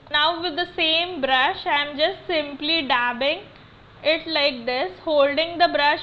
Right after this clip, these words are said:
vertical to add in the lighter values. We are not entirely covering that green layer that we have added. If we cover that layer, the whole painting will look flat.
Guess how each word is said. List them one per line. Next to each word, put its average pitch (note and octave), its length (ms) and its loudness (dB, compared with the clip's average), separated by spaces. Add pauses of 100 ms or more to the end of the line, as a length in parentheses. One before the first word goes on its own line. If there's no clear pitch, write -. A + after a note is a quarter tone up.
vertical C#4 840 -2
to E4 240 -6
add C4+ 280 2
in D4+ 280 0
the D4 260 0
lighter C4 500 0
values. G#3+ 480 -4 (260)
We D#4 100 2
are D#4 180 4
not E4 220 2
entirely D4 960 2
covering D4 560 2
that C#4+ 340 2
green D4 440 -4
layer C4+ 480 2
that C4+ 240 0
we C#4 120 -4
have C4+ 220 2
added. G#3+ 500 -2 (380)
If D#4+ 220 -4
we E4 160 -2
cover D#4+ 480 4
that F4+ 220 4
layer, D4 500 0
the D4+ 200 0
whole D#4+ 480 0 (480)
painting D#4 580 -2
will D#4 280 0
look D4 200 0 (180)
flat. A#3 340 -2